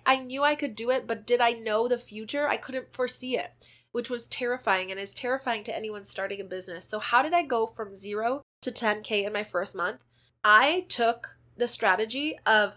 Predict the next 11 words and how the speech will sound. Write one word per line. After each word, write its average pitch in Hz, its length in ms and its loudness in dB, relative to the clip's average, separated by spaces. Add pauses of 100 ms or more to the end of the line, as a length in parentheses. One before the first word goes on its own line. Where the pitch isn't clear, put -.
hustle 294 640 -2 (540)
and 214 500 2 (260)
persistence 302 880 -2 (280)
and 208 580 2 (680)
tenaciousness 311 1040 0 (260)
and 214 540 2 (220)
not 220 360 2
giving 262 260 -2
up 262 320 2 (360)
with 240 340 0
flow. 175 540 -4